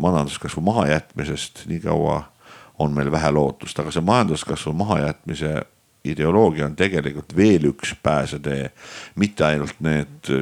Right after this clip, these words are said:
Mihkel Kunnuse nimetatud radikaalsed viirused, mis pandeemiad, mis inimkonda võiksid vähendada, siis see majanduskasv, see on nagu inimese mõte.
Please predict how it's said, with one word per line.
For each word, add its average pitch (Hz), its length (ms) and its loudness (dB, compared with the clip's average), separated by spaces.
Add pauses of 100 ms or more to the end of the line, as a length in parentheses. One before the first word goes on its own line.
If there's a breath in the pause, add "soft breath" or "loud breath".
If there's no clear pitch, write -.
Mihkel 82 280 -4
Kunnuse 76 380 0
nimetatud 73 680 -4
radikaalsed 76 840 0
viirused, 73 640 -2
mis 69 320 -6
pandeemiad, 76 600 0
mis 73 180 -8
inimkonda 73 440 -2
võiksid 76 320 -8
vähendada, 76 500 -2 (520 loud breath)
siis - 440 -2
see 73 120 0
majanduskasv, 80 840 0
see 87 140 4
on 87 140 4
nagu 78 200 0 (340 loud breath)
inimese 78 460 0
mõte. 85 680 2